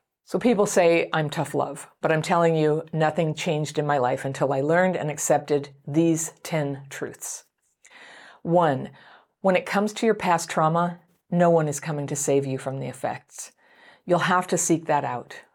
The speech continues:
So don't just suffer through your life saving up your problems for weekly appointments with someone who's supposed to know what to do. Even if you have access to a therapist, and even if they know how to help you and you actually feel better,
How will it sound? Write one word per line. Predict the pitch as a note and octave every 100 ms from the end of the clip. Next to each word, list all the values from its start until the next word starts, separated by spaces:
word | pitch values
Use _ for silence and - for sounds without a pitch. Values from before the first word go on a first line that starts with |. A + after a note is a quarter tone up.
| -
So | -
don't | E3+ F#3 F#3
just | G#3 -
suffer | F#3+ G3
through | F3+ F#3 F#3
your | F3+
life | E3+ C#3 C#3
saving | - D#3 D#3 E3+
up | E3 E3+
your |
problems | F3 - D#3 D3+ D#3 D3+
for | - C#3+
weekly | D3 D#3+ D#3+ D#3
appointments | D3 - D3 C#3+ C#3+ -
with | C#3
someone | - C#3 C#3
who's | C#3+ C#3
supposed | C#3+ C#3 D#3 D#3 -
to | C#3
know | C3+
what | C3 C3+ -
to | C3
do. | B2+ B2+ - - - - - -
Even | G#3+ G#3+
if | B3 A#3
you | G3+
have | F3+ E3+
access | D#3+ F3+ - E3 -
to | D#3+
a | C#3+
therapist, | C#3 C#3 C#3 C#3 C#3 C#3 - - - F3
and | E3+
even | G3 G#3 G#3+
if | G#3
they | F#3
know | F3 E3+ F3+
how | F3
to | E3+
help | D3+ D#3 D3
you | D3+ C#3+
and | C#3+ D#3+
you | D#3+
actually | D3+ D#3 - E3+ D3+
feel | C#3+ D3
better, | C#3 C3+ D3 F3